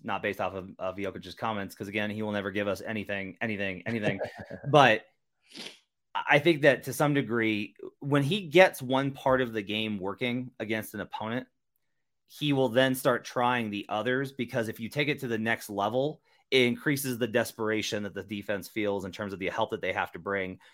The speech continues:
Speaker 1: And the more that you help, the easier his other reads are.
Speaker 2: Right.
Speaker 1: So <clears throat> if they're not gonna, <clears throat> if they're not gonna double and he's scoring in the post, if he starts hitting the outside jumper as well, it's like, man, this matchup is just not working at all.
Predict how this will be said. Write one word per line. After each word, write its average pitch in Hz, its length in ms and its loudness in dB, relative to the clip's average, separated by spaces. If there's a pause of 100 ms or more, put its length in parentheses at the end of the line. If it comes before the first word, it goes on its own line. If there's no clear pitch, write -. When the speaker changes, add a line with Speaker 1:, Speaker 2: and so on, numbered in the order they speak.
(260)
Speaker 1:
And 120 120 2
the 113 60 4
more 131 260 8
that 123 140 2
you 101 140 -4
help, 113 440 4 (120)
the 110 340 -4
easier 101 580 -2
his 110 160 -4
other 107 240 2
reads 95 300 -6
are. 98 360 -4 (340)
Speaker 2:
Right. 104 80 -6
Speaker 1:
So 110 380 6 (220)
<clears throat> - 0 - (1000)
if 135 60 -4
they're 131 100 0
not 156 140 8 (140)
gonna, 185 220 -2
<clears throat> - 60 -14
if 165 180 2
they're 143 100 2
not 170 100 8
gonna 156 140 8
double 123 480 8 (220)
and 127 80 -2
he's 120 120 0
scoring 143 260 4
in 107 60 -2
the 95 60 -6
post, 104 440 0 (260)
if 127 100 0
he 160 100 2
starts 147 220 4
hitting 151 180 2
the 123 120 2
outside 123 360 2
jumper 117 340 -2
as 98 120 -6
well, 113 360 4
it's - 140 -8
like, 110 160 -6
man, 117 180 -4
this 120 120 -8
matchup 120 360 -2
is 104 80 -8
just 104 120 -10
not 98 200 -2
working 98 280 -6
at 90 60 -6
all. 87 300 -6